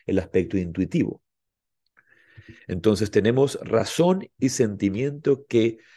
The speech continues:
conviven en el ser humano. Que conviven en el ser humano. En el instante en que, por la conexión de los sentidos, recordemos que la energía Kundalini es la energía de la conciencia.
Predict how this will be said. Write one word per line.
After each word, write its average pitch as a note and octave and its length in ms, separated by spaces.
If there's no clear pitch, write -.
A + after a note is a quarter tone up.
conviven A#2+ 720
en F#2 180
el F2+ 180
ser C#3 240
humano. - 360
Que - 100
conviven B2 400
en G2+ 80
el F#2 80
ser - 160
humano. E2+ 380
En A2 120
el A2+ 140
instante B2 800
en A2 200
que, F#2+ 280
por G#2+ 320
la G2 180
conexión G#2+ 720
de G2+ 100
los G2+ 160
sentidos, F#2 520
recordemos G2 500
que - 100
la G2+ 60
energía A2 500
Kundalini B2+ 680
es C#3 240
la G2 160
energía F#2+ 480
de F#2 100
la F2+ 220
conciencia. - 920